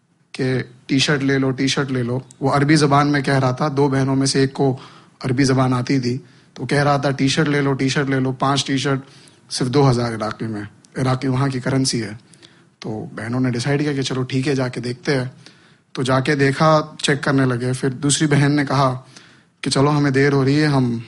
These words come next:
रोज़े की तरफ निकलते हैं।" वो दोनों चलने लगी। तो बच्चा दौड़ा दौड़ा पीछे आया,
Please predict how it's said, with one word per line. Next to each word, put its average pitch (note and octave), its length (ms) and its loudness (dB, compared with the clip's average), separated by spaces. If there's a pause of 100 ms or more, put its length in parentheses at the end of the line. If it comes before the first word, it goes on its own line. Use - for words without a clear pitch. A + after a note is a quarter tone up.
रोज़े C3 280 2
की C3+ 100 -4
तरफ C3 220 -4
निकलते B2 340 -4
हैं।" A2 160 -8 (500)
वो - 60 -6
दोनों D3 200 2
चलने C#3+ 320 2
लगी। A#2 300 -2 (920)
तो B2 80 -6
बच्चा C3+ 300 2
दौड़ा D3 260 4
दौड़ा C#3+ 260 4
पीछे C3+ 300 2
आया, B2 320 0